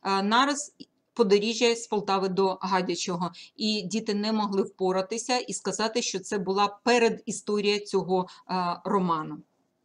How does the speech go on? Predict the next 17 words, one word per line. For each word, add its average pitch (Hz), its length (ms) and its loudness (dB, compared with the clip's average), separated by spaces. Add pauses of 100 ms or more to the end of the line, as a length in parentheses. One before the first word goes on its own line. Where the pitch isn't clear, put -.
(640)
Отже, 330 340 2
товариство, 277 460 2
тридцять 330 380 -2
четверте 220 460 0
завдання – 269 580 2
це 247 420 0 (120)
перше 269 400 2
завдання, 196 800 2 (340)
е, 185 340 0
з 214 340 6
української 220 840 2
літератури 269 800 0 (1040)
в 175 80 -8
другій 202 340 2
частині 196 480 -4
сертифікаційного 196 1120 -4
зошита. 269 580 -4